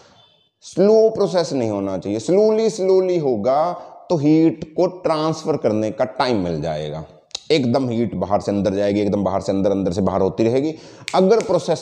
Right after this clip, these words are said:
स्लो होगा, अगर प्रोसेस स्लो होगा, अगर प्रोसेस स्लो हो, अगर प्रोसेस स्लो हो तो उसको बोलते हैं क्वाजीस्टैटिक प्रोसेस। सुना होगा आपने, उसको बोलते हैं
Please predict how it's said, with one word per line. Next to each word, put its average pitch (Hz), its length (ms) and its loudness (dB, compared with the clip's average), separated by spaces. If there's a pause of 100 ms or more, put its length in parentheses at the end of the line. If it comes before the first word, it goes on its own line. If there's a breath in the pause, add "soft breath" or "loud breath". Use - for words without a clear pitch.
स्लो 113 220 0
होगा, 85 340 -4 (500 loud breath)
अगर 180 240 4
प्रोसेस 180 420 -2 (300)
स्लो 165 320 2
होगा, 87 360 -8 (380 loud breath)
अगर 185 140 2
प्रोसेस 208 320 -2
स्लो 190 360 0
हो, 131 420 -2 (220)
अगर 160 160 -2
प्रोसेस 156 280 -2
स्लो 156 300 2
हो 113 160 0
तो 147 140 -4
उसको 156 220 -4
बोलते 127 300 0
हैं 180 100 -4
क्वाजीस्टैटिक 135 880 -2
प्रोसेस। 87 320 -6
सुना 131 140 2
होगा 87 280 0
आपने, 80 280 -8 (400 loud breath)
उसको 139 240 0
बोलते 120 340 0
हैं 170 240 -4